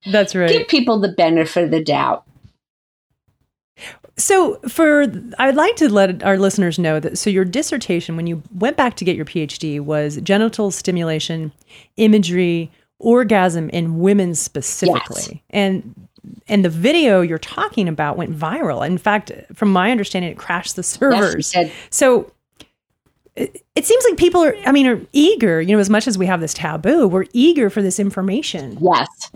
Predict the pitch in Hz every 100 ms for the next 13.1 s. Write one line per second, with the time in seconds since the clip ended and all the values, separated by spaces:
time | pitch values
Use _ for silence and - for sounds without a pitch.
0 | _ - - - 302 240 196 214 185 277
1 | 415 403 349 - - 208 180 170 - 170
2 | - 175 160 156 - 180 165 - 339 -
3 | 233 175 170 147 220 - 196 160 202 214
4 | 208 190 170 156 160 165 160 - 170 190
5 | 165 110 - - 104 - _ - - -
6 | - _ _ 160 202 196 160 - 170 151
7 | 143 - _ _ - - 269 294 233 190
8 | - 196 196 - - 151 214 220 214 196
9 | 190 180 196 208 208 - 170 - 185 190
10 | - 240 233 240 233 233 233 240 240 -
11 | - _ 175 175 170 165 170 165 - 156
12 | - 175 175 170 165 160 156 151 151 151
13 | 156